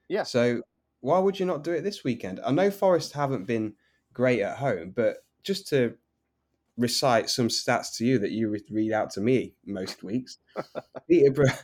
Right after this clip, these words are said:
Speaker 2: Peterborough have played ten games away from home. They've won one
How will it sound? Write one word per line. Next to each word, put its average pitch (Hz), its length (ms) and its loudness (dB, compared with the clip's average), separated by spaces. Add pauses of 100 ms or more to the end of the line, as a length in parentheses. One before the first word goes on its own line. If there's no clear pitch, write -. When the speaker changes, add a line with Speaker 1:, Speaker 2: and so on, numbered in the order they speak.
(380)
Speaker 2:
Peterborough 165 420 8
have 123 140 2
played 143 300 2
ten 170 260 2
games 139 580 2 (120)
away 104 260 0
from 95 240 -10
home. 101 380 -4 (420)
They've 113 180 0
won 151 300 2
one 117 380 -2